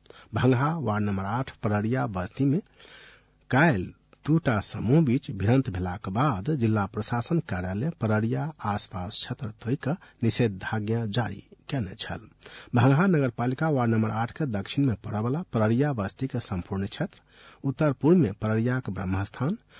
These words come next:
उत्तर में धर्मपुर बस्ती के दक्षिण, पूर्व में लोहरपट्टी नगर पालिका वार्ड नंबर एक में पड़य वाला बगरा चौक तथा पश्चिम में इलाका प्रहरी कार्यालय लोहरपट्टी स्थित पुल धरि जिला प्रशासन अनिश्चितकालीन निषेधाज्ञा जारी केलक अछि।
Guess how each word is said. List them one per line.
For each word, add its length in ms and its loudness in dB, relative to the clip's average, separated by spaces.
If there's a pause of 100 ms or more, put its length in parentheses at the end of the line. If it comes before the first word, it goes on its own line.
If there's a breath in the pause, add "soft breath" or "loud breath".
(120 loud breath)
उत्तर 320 0
में 160 2
धर्मपुर 480 0
बस्ती 360 -2
के 120 -14
दक्षिण, 420 -4 (380 soft breath)
पूर्व 140 8
में 140 6
लोहरपट्टी 640 0
नगर 280 2
पालिका 540 -4
वार्ड 240 0
नंबर 240 0
एक 200 -4
में 140 -2
पड़य 240 -4
वाला 280 -2
बगरा 400 -2
चौक 400 -4 (1300 soft breath)
तथा 360 0 (320)
पश्चिम 340 2
में 80 4
इलाका 380 0
प्रहरी 340 -2
कार्यालय 480 0
लोहरपट्टी 800 0
स्थित 360 -6
पुल 280 0
धरि 260 -4
जिला 300 0
प्रशासन 600 -2 (200)
अनिश्चितकालीन 760 0
निषेधाज्ञा 880 -4
जारी 320 -2
केलक 320 -12
अछि। 280 -10